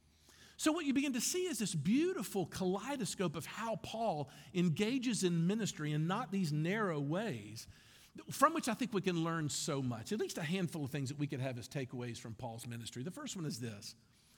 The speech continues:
Paul is so much more flexible in his methodology than most churches are.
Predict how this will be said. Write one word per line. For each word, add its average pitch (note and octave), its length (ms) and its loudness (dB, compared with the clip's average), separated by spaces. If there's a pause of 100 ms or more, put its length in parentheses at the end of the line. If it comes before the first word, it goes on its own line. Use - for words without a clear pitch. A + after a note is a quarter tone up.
(380)
Paul D#4 340 4
is A3 140 0
so B3+ 340 4
much A#3 300 0
more G3 160 2
flexible G3+ 680 0
in E3+ 120 0
his D3+ 220 2
methodology E3+ 880 0 (420)
than F3+ 160 8
most F#3+ 300 4
churches D3+ 480 -2
are. G2+ 320 -8